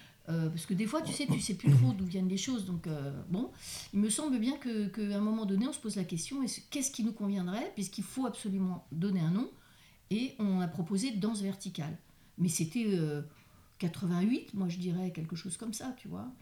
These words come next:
Et, euh, plusieurs années après, euh, des, euh, fin quatre-vingt-dix, je m'aperçois dans, euh, dans les, les papiers du ministère qui regroupent justement toutes les danses, euh, danse moderne, danse jazz, euh, danse indienne, et cetera,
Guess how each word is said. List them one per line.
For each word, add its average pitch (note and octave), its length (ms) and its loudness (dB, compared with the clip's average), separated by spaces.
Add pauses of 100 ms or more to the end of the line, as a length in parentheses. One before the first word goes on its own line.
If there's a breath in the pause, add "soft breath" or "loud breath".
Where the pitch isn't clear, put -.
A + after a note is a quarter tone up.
(240 loud breath)
Et, B3 280 0 (180)
euh, F#3 80 -2 (520)
plusieurs C4+ 440 -2
années F#3+ 160 4
après, F#3 300 -2 (180)
euh, F#3+ 220 -2
des, F3 240 -4
euh, F3+ 260 -2
fin D4+ 360 -6
quatre-vingt-dix, G#3 840 -2 (640 soft breath)
je G3 180 2
m'aperçois B3+ 680 0 (140)
dans, G#3+ 420 0 (100)
euh, F3+ 320 -2 (960 soft breath)
dans G3+ 200 2
les, F#3 200 4
les F3 140 2
papiers G3 300 -2
du G3 140 0
ministère G3+ 600 2
qui - 140 -6
regroupent G#3 580 0
justement G3+ 460 0
toutes B3+ 300 -6
les G#3 140 0
danses, A#3+ 540 -2 (440 loud breath)
euh, D#3 260 0
danse E3 400 -2
moderne, F3+ 420 2
danse E3 280 0
jazz, F#3 500 0
euh, D#3 320 0
danse D#3+ 300 0
indienne, E3 480 4
et D#3 100 0
cetera, E3+ 400 -2